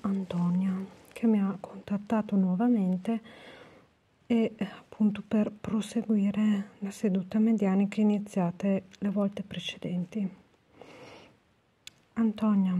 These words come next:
tu vivevi in Italia? Eh, puoi dirmi il nome della città di provenienza?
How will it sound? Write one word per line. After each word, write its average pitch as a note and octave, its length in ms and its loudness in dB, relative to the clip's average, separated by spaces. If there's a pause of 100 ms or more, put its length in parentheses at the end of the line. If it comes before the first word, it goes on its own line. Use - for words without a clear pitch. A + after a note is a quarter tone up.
(400)
tu B3+ 240 2
vivevi G#3 460 0
in F#3+ 120 0
Italia? G3+ 680 2 (4000)
Eh, G#3+ 320 2
puoi C4+ 300 2
dirmi A#3 580 6
il F#3 160 0
nome G3+ 420 0
della G3 300 0
città G#3+ 800 -2 (920)
di G#3 220 0
provenienza? G#3 920 2